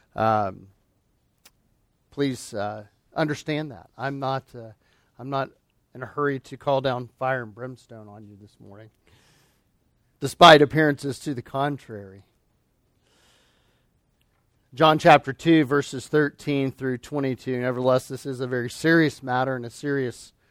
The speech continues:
subject. We read this, "The Passover of the Jews was near, and Jesus went up to Jerusalem,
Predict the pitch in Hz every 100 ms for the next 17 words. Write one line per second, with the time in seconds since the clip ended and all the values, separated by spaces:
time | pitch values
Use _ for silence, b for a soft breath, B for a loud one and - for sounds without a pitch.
0 | _ _ _ - 131 123 113 104 98 _
1 | _ _ _ _ _ _ _ - 151 160
2 | 156 127 135 131 123 - - - 156 160
3 | 156 175 156 143 135 123 131 110 143 151
4 | 143 147 156 139 127 123 135 143 _ _
5 | _ _ _ _ _ _ 101 113 131 131
6 | 135 147 143 151 143 143 120 139 151 170
7 | 143 120 110 104